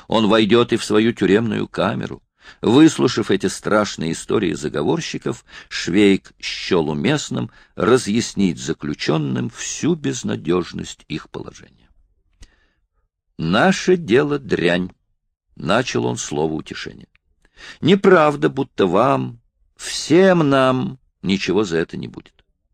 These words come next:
На что же тогда полиция, как не для того, чтобы наказывать нас за наш длинный язык? Раз наступило такое тревожное время, что стреляют в эрцгерцогов, так нечего удивляться, что тебя ведут в полицию.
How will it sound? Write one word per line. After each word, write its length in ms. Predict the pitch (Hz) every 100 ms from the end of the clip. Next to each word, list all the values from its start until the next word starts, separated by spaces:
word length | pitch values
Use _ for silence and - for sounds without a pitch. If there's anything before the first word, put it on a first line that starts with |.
| _ _ _ _ _ _ _ _ _
На 180 | 82 107
что 240 | 104 - 156
же 120 | 143
тогда 280 | 131 123 131
полиция, 800 | - 135 175 - - - - - - -
как 280 | - 101 -
не 140 | 85 80
для 160 | 82
того, 260 | 80 78 156
чтобы 340 | - 98 87
наказывать 840 | 90 107 - 123 113 80 82 80 87
нас 480 | 113 185 196 - _ _
за 200 | 76 85
наш 220 | 95 170
длинный 380 | - - 147 95
язык? 400 | 71 57 - _ _ _ _ _ _ _ _ _ _ _ -
Раз 380 | 73 202 196
наступило 560 | 90 - - - 208 -
такое 320 | - - 98
тревожное 540 | - - 143 127 - 64
время, 380 | 80 85 135 151
что 220 | - 95
стреляют 600 | - - 98 120 165 -
в 100 | 76
эрцгерцогов, 840 | - - - - - - - 196 _ _ _ _ _ -
так 200 | 95 -
нечего 320 | 78 - 76
удивляться, 640 | 80 85 82 120 170 -
что 220 | 180 - -
тебя 220 | 67 101
ведут 280 | 139 90 -
в 80 |
полицию. 480 | - 67 65 - -